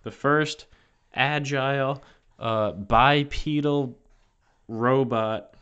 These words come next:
that can talk. Uh, Bill two point oh, welcome to the show.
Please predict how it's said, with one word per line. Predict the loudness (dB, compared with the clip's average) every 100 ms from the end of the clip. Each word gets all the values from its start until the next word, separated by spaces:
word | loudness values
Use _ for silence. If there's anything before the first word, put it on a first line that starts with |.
| _ _ -6
that | 0 0 -2
can | -4 -2 -2
talk. | 0 2 2 2 -2 -10
Uh, | -2 0 0
Bill | -2 0 4 6 6 4
two | 0 -4 -4
point | 0 0 2 0
oh, | 2 2 2
welcome | 2 0 0 -2 -4 -4
to | -8
the | -8
show. | -8 -8 -4 -2 -2 -4